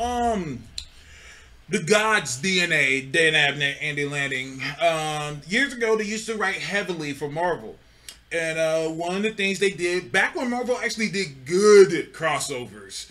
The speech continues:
this is probably easily one of their top five in this War of Kings. Screw Civil War. Screw both of them.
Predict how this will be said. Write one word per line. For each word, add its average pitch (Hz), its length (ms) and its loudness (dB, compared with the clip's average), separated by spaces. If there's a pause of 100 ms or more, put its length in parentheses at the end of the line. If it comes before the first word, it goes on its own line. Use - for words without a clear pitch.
(240)
this 175 180 0
is 220 100 -4
probably 202 400 0 (220)
easily 185 420 -2
one 175 180 -4
of 165 60 -6
their 156 180 -2
top 151 380 -8
five 117 500 -8 (400)
in 139 160 -8
this 127 160 -10
War 131 320 -4
of 117 120 -12
Kings. 123 460 -8 (180)
Screw 247 640 0
Civil 180 400 4
War. 127 360 -4 (160)
Screw 262 480 -4
both 233 360 2
of 117 200 -2
them. 98 300 -16